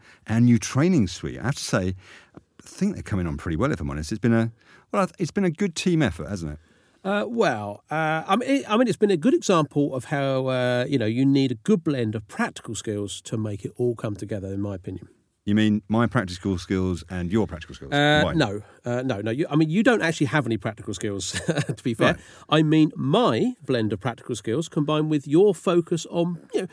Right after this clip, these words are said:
Speaker 2: superficial and irrelevant details, uh, <laughs> makes for a perfect combination of talents, really.
Speaker 1: Hold on a sec. What do you mean I've got no practical skills? Let, let, let, let me state, for the record, that there
Speaker 2: Yeah, go
Speaker 1: are
Speaker 2: on.
Speaker 1: a number of items of furniture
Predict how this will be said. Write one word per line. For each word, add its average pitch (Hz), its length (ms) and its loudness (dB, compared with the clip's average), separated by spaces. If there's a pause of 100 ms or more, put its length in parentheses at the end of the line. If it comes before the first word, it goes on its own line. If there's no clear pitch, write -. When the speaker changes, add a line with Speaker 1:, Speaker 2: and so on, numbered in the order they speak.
(120)
Speaker 2:
superficial 180 760 2
and 147 140 0
irrelevant 156 520 2
details, 113 680 -2
uh, - 260 2
<laughs> 196 1000 -4
makes 208 220 2
for 226 100 2
a 208 40 2
perfect 226 520 0
combination 220 440 0
of 220 60 -8
talents, 294 420 -4
really. - 140 0
Speaker 1:
Hold 381 140 2
on 135 100 0
a 117 80 -2
sec. 80 260 -6 (340)
What 202 180 -4
do 247 80 0
you 214 40 2
mean 185 160 4
I've 147 140 4
got 135 180 0
no 131 160 2
practical 110 380 -4
skills? 76 400 -10 (360)
Let, 185 220 -4
let, - 300 -10
let, 156 220 0 (340)
let 165 280 0
me 226 140 2
state, 95 460 -4 (180)
for 190 340 0
the 185 80 4
record, 78 560 -4
that 117 280 -2
there 123 300 4
Speaker 2:
Yeah, 110 60 -2
go 117 40 2
Speaker 1:
are 123 260 4
Speaker 2:
on. 113 140 -6 (160)
Speaker 1:
a 127 60 2
number 131 440 6
of 85 180 -4
items 85 300 -4
of 76 80 -8
furniture 82 340 -6